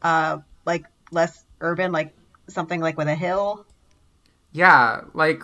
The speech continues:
Speaker 2: where was it that we had, that we were, like, going to canonically put that, like, first contact thing? 'Cause I remember that that was kind of, like, out in the, like, I don't wanna say out in, like, the forest, but it was, like, out in kind of, like, a more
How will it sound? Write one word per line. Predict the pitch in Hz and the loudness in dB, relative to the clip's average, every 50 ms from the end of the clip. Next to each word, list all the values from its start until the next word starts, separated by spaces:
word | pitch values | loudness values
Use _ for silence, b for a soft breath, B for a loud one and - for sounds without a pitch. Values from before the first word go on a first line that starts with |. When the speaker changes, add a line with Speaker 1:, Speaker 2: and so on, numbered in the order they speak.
| - _ _ _ _ _ _ _ _ | -18 _ _ _ _ _ _ _ _
Speaker 2:
where | - 131 123 156 175 190 | -16 -6 0 2 2 2
was | 226 240 233 | 2 0 -2
it | 220 - | -4 -6
that | 190 | -4
we | 180 165 | -4 -2
had, | 156 156 156 - - | 2 2 2 2 2
that | 151 160 | -2 -2
we | 147 147 | -2 0
were, | 143 147 143 | 0 0 0
like, | 143 139 139 - - | 0 -2 -4 -2 -2
going | 143 139 135 131 | -2 -2 -2 -4
to | 135 | -6
canonically | - 127 123 120 123 123 123 143 127 | -8 -4 -2 -2 -2 -2 -4 -6 -8
put | 123 - 131 123 - | -6 -6 -6 -4 -2
that, | 123 123 123 - | -2 -2 0 0
like, | 131 123 117 - - _ | -2 -4 -4 -6 -16 _
first | - - - - - 127 120 120 - - - | -20 -20 -18 -4 -2 -2 -2 -2 -6 -12 -16
contact | - - 117 120 123 - 160 160 160 160 - _ | -10 -8 -8 -8 -6 -4 -4 -4 -4 -4 -8 _
thing? | - 180 170 180 190 190 185 - _ _ _ _ _ _ _ _ _ _ | -10 -8 -8 -8 -10 -14 -16 -16 _ _ _ _ _ _ _ _ _ _
'Cause | - - 131 139 | -12 -8 -2 0
I | 143 | 0
remember | 143 147 151 151 170 | 0 0 0 -2 -2
that | 151 147 | -4 0
that | 143 139 | 2 2
was | 143 147 | 0 0
kind | 143 - 160 147 | -2 -6 -8 -6
of, | 135 | -4
like, | 135 123 123 - | -6 -6 -6 -6
out | - 135 127 127 135 - | -4 -2 -2 -2 -4 -6
in | 147 131 127 | -8 -6 -4
the, | 123 120 120 120 120 117 117 - - - _ _ _ _ _ _ _ _ _ _ _ _ | -4 -4 -2 -2 -4 -4 -6 -8 -10 -16 _ _ _ _ _ _ _ _ _ _ _ _
like, | - 147 - | -8 -4 0
I | 165 170 | 2 2
don't | 185 208 | 2 2
wanna | 226 214 190 | 2 0 0
say | - 160 | 0 2
out | 131 139 143 143 | 2 2 2 2
in, | 147 | -2
like, | 143 131 | -6 -6
the | 127 120 | -6 -8
forest, | - - - 120 117 113 107 104 101 - - - | -10 -6 -6 -4 -4 -4 -6 -6 -8 -12 -18 -10
but | - 135 127 | -6 -6 -6
it | 123 | -6
was, | 127 123 127 - | -8 -10 -6 -4
like, | 131 123 120 120 - - - - - | -4 -2 -2 -4 -8 -12 -20 -10 -2
out | 135 131 127 127 - | 0 0 0 0 -2
in | 139 123 123 | -8 -10 -10
kind | 123 - 131 120 | -8 -8 -8 -8
of, | 120 123 | -6 -6
like, | 120 117 - | -6 -6 -6
a | 127 | -8
more | 113 120 120 120 120 117 113 113 - | -6 -4 -4 -2 -2 -2 -4 -6 -10